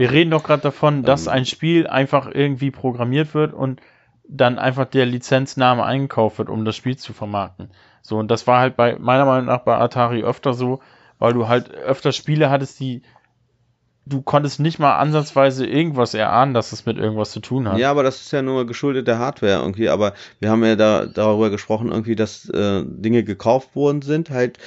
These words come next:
Speaker 2: wie Kevin sagte irgendwie, ja, das, einfach um den Namen erstmal sich zu krallen.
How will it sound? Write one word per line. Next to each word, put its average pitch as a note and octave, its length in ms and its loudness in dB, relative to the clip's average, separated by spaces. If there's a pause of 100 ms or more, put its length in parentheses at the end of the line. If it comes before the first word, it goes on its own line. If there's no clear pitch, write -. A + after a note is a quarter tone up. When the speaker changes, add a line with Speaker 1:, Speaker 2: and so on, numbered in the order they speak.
(180)
Speaker 2:
wie A2 80 -4
Kevin A2+ 300 2
sagte F#2+ 300 2
irgendwie, C#3+ 320 -2
ja, A#2 160 4
das, G#2 220 0 (180)
einfach A2 220 0
um G#2 140 2
den G2 120 0
Namen A2 240 2
erstmal C#3+ 300 -6
sich C#3 160 -12
zu - 100 -16
krallen. D3+ 520 -2